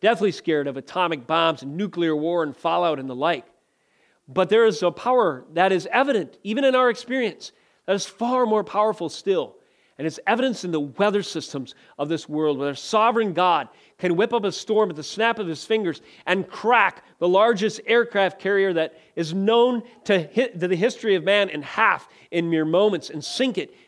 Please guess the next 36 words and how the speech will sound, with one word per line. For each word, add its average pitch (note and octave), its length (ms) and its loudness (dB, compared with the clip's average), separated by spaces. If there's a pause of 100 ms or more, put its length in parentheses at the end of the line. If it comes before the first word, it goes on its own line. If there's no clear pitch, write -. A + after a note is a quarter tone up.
beneath F#3 460 0 (140)
his D#3+ 260 0
seas. D#3+ 520 -10 (440)
This E3 140 -10
is D3 140 -10
the C#3 80 -10
power D3 420 -2
of C3 180 -10
our D3 200 -2
Lord. D3 340 -2 (360)
With D3+ 140 -8
weapons F3+ 400 0
like D#3 160 -2
this F#3 260 -2
at C#3+ 140 -6
his D3 160 -4
hand, E3 300 -2
need C#3 160 -6
we C#3 140 -6
fear? F#3 280 0
No. D#3+ 360 -8 (720)
These G3 220 2
weapons A#3 360 2
indicate G#3+ 400 2
a F3+ 60 2
few G#3+ 240 -2
things A#3 340 0
about F#3 240 0
the F#3 80 -6
Lord. G#3+ 300 2
First, - 400 -4
there G3 140 2
is F3+ 120 -2
a D3+ 60 -4
surgical A3 560 -2
procedure F3+ 720 -4